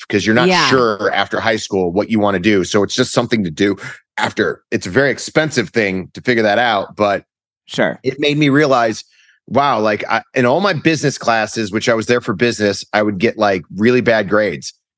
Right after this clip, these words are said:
Speaker 1: And in high school, I was an honor student. Like, I was one of the top of my class, president of student government, senior, like, the, you name it, I was it.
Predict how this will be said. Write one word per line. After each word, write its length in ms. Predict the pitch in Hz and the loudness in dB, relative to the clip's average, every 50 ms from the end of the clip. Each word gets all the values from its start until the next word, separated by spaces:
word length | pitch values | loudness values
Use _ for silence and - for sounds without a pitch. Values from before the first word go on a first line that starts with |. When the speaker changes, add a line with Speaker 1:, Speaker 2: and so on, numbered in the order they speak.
| _ _ _ _ | _ _ _ _
Speaker 1:
And 560 | 110 113 113 110 110 110 107 107 104 101 92 - _ _ _ - | 0 2 2 2 2 0 0 0 -2 -2 -4 -8 _ _ _ -2
in 100 | 113 113 | 0 2
high 180 | 95 139 160 | 2 0 0
school, 380 | 151 - - 139 120 113 107 - | 0 0 0 2 2 4 2 2
I 120 | - 113 127 | 2 2 0
was 120 | 135 101 | 0 0
an 80 | 107 104 | 0 0
honor 220 | 101 110 113 95 | 0 0 0 -2
student. 320 | 78 - - 92 82 87 - | -6 -6 -6 -6 -6 -6 -4
Like, 180 | 85 90 85 95 | -4 -4 0 0
I 100 | 98 110 | 0 0
was 160 | 104 101 87 | 0 -2 0
one 140 | 98 107 104 | 0 0 0
of 40 | 95 | 0
the 60 | 95 | -2
top 280 | - - 98 104 104 208 | -2 -2 -2 -2 -2 -2
of 60 | 101 | -2
my 120 | - - | -2 -2
class, 500 | - - 196 196 196 202 196 190 - - _ _ _ _ _ | 0 0 0 0 0 0 -2 -4 -6 -14 _ _ _ _ _
president 300 | - 135 131 107 120 123 113 | -2 -2 -2 0 -2 -2 -2
of 20 | - | -2
student 240 | - 120 113 113 101 | -2 -2 -2 0 2
government, 480 | 117 110 110 104 107 110 110 107 95 - | 2 0 2 2 0 0 0 0 -2 -2
senior, 300 | - 120 120 117 117 104 104 - - | -2 0 0 2 2 0 0 0 0
like, 220 | 117 110 104 101 _ | 0 0 -2 -2 _
the, 100 | 120 - - | -4 -4 -2
you 180 | 135 135 139 | 0 0 2
name 240 | 135 131 127 127 123 | 4 4 2 2 2
it, 60 | 120 | 2
I 100 | 110 107 | 2 2
was 160 | 107 101 95 92 | 2 0 2 2
it. 240 | 110 104 98 - | 2 2 2 -2